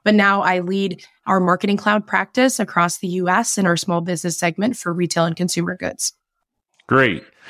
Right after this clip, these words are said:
Speaker 2: Now, in your contribution to our Women in Sales Month ebook, you mentioned the need for value-focused selling.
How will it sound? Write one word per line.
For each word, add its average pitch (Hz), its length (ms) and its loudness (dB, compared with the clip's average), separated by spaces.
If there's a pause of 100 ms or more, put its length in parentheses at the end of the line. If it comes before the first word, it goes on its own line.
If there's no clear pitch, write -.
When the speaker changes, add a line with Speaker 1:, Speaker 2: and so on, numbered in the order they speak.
(260)
Speaker 2:
Now, 151 340 4
in 180 160 2
your 220 140 4
contribution 147 840 0
to 135 500 2
our 113 320 4
Women 131 300 2
in 123 160 0
Sales 123 640 2
Month 120 380 0 (160)
ebook, 123 680 0 (400)
you 131 160 2
mentioned 190 420 2
the 143 60 4
need 135 580 0
for 110 420 2
value-focused 110 1600 0
selling. 90 720 -2